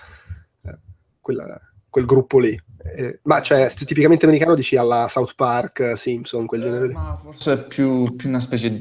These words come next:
Speaker 2: di am-, di American Dad, però che comunque non aveva quel
Speaker 1: Ok.
Speaker 2: stile particolarmente originale. A me, ad esempio, m'ha, m'ha fatto ridere a tratti. Più che altro, eh, dura un'ora e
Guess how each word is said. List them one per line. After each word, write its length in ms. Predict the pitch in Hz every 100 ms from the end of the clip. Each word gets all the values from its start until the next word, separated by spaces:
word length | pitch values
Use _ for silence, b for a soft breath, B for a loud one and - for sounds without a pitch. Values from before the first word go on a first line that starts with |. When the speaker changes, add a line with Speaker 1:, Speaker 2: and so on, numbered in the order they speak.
| 110
Speaker 2:
di 100 | 113
am-, 280 | 113 110 110
di 100 | 110
American 500 | 117 120 117 110 107
Dad, 340 | 107 98 95
però 420 | 95 117 123 - -
che 140 | -
comunque 300 | - 123 120
non 140 | 101 107
aveva 200 | 107 104
quel 120 | 107
Speaker 1:
Ok. 80 | 110
Speaker 2:
stile 180 | 113 101
particolarmente 600 | 98 - 98 107 104 101
originale. 440 | 95 95 98 95
A 20 |
me, 120 | 110 117
ad 60 |
esempio, 360 | 113 110 - 95
m'ha, 300 | 95 95 -
m'ha 160 | - 95
fatto 280 | 104 - 107
ridere 260 | 101 95
a 100 | 95
tratti. 380 | - 95 92 -
Più 120 | -
che 60 | 120
altro, 340 | 120 120 95 B B B B -
eh, 280 | 90 90
dura 540 | 92 117 113 98 95 92
un'ora 960 | 92 98 98 110 107 98 95 92
e 60 | 92